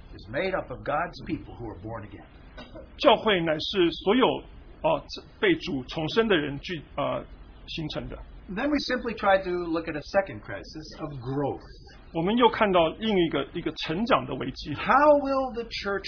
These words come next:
Speaker 1: grow?
Speaker 2: 这个教会要如何成长？
Speaker 1: Colossians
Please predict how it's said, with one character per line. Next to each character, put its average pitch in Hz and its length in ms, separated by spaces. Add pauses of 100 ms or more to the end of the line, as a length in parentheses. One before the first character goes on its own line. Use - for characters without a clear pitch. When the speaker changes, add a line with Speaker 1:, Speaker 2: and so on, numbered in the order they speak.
(100)
Speaker 1:
grow? 127 300 (640)
Speaker 2:
这 262 100
个 220 100
教 262 220
会 202 160
要 160 60
如 175 180
何 190 160
成 156 260
长？ 147 180 (360)
Speaker 1:
Colossians 269 560